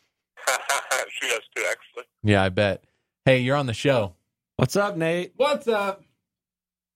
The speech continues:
Speaker 1: <laughs> What's up, guys?
Speaker 2: Oh, we miss you, brother.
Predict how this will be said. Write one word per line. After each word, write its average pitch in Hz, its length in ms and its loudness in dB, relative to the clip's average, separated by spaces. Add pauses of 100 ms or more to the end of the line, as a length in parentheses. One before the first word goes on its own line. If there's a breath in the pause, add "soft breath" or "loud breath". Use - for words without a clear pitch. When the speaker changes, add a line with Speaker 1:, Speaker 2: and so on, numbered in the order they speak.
(140)
Speaker 1:
<laughs> 151 460 -4
What's 139 220 -2
up, 127 140 -2
guys? 127 160 0 (1120)
Speaker 2:
Oh, 156 340 4
we 147 140 0
miss 147 280 -2
you, 131 140 0
brother. 127 420 2